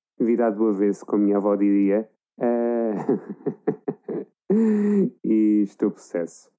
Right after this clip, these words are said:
E é isso, muito resumidamente, eh, é...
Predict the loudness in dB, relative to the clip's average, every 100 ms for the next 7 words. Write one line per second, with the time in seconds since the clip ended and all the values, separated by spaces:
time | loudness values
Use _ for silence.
0 | _ _ _ _ _ _ _ _ -20 _
1 | _ _ -20 _ _ -2 2 2 2 2
2 | 2 0 -4 _ _ _ _ 0 2 -2
3 | -8 -2 0 0 -2 -16 -4 0 2 2
4 | 2 0 0 -2 -2 -2 -2 0 0 -4
5 | -6 -2 2 2 0